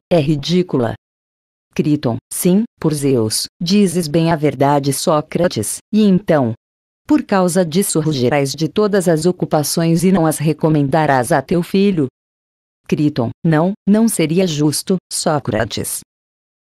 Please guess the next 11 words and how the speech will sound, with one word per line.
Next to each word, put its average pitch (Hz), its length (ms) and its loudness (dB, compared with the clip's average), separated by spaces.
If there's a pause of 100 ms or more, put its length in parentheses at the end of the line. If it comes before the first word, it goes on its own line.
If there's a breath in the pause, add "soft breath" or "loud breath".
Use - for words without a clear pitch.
Sócrates, 156 840 -2 (180)
não 208 160 4
vás, 156 320 0
pois, 233 300 -2
fazer 156 360 0
o 190 60 0
que 180 100 -2
não 151 160 2
se 156 160 -4
deve, 139 460 0 (180)
Criton. 120 460 -2